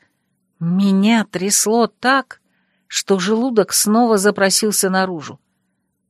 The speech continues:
Пару раз чувствительно приложила головой о какой-то нарост — а в довершение всего один сапог застрял в щели между костяными пластинами, которую я велела вырастить ему в качестве дополнительной защиты,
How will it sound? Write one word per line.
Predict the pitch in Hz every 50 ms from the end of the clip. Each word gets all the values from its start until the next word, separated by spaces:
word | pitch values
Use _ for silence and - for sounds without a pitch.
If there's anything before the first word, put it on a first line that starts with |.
| _ _
Пару | - 247 247 240 240 247
раз | 233 254 269 254 - -
чувствительно | - - 202 196 - - 202 220 214 - 180 156 160 165 160
приложила | - 170 165 165 165 165 170 185 185 180 175
головой | 165 175 180 185 190 202 226 269 254 247
о | 240
какой-то | - 240 - - 247 240 - 226 220
нарост — | 220 226 226 226 226 214 - - - _ _ _ _ _ _ - - _ -
а | 202 208
в | 196
довершение | 190 226 214 233 226 - - 269 247 220 214 214
всего | 202 - - 254 254 294 285
один | 220 - 180 214 220
сапог | 202 - - 214 220 - - 311 311 233 190
застрял | 160 175 180 175 - - 233 240 233 208
в | -
щели | - - - 254 262 247 208
между | 185 185 196 180 175 185 180
костяными | - 185 - - - 220 226 220 202 185
пластинами, | - - 180 185 190 - - 269 277 247 202 165 143 - _ _ _ _ _ _ _ -
которую | - 190 - 247 240 220 214 208
я | 208 214 214
велела | 208 220 220 233 226 214 202
вырастить | 190 190 208 262 254 233 208 - 202 196 - 196
ему | 185 190 190
в | 180
качестве | - 220 220 196 - - - 196 196
дополнительной | 185 202 185 196 196 202 202 202 196 - 190 185 196 196
защиты, | 185 202 202 202 - - - 170 156 - - -